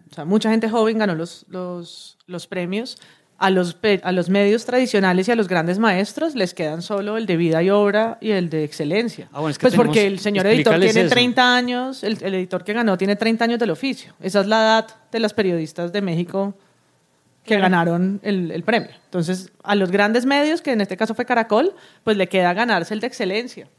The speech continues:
Speaker 1: pues, ¿no? Pa-, pa' atrás solamente estaban ellos. Pero las cuatro categorías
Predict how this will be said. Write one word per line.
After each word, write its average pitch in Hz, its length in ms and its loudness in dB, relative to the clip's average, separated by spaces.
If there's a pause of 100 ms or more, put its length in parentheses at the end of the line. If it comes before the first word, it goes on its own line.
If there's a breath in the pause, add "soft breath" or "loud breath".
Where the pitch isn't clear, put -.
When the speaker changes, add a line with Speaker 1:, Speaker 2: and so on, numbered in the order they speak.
(120)
Speaker 1:
pues, 147 220 -20
¿no? 202 180 -10
Pa-, 165 200 -4
pa' 160 100 -6
atrás 165 260 2
solamente 214 320 0
estaban 220 300 2
ellos. - 340 -4 (480 loud breath)
Pero 202 180 2
las 180 220 2
cuatro 214 300 2
categorías 240 880 -4